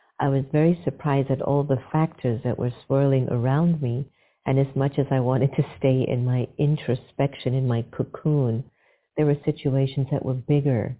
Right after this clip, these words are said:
than my desire to stay in silence, and then I had to be of service outside of myself.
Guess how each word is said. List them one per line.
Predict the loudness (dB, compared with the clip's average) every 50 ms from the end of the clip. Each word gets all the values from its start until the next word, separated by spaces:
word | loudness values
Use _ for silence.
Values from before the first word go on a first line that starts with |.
| _ -10
than | -6 -2 -2 0 0 0 -2 -4
my | -2 -2 0 0 0 -2 -2 -6 _ _ _ _ _
desire | -6 -4 0 0 2 2 2 0 0
to | -2 -4 -6 -4
stay | -4 -2
in | -2 0 -2 -4 -6 -4
silence, | -2 -2 0 0 -2 -4 -4 -6 -4
and | -4 -4
then | -2 -4 -2
I | -2
had | -2 0 -2 -2 -4 -8 -10
to |
be | -6 -4 -2 -2 -2 -4 -6 _ _ _ _ _ _ -6
of | -6 -6 -4 -2
service | 0 0 2 2 0 -2 -4 -4
outside | -6 -4 -4 -6 -6 _ -2 0 0 0 0
of | -2 -4 -4
myself. | -4 -4 -4 -4 -6 -4 -4 -4 -4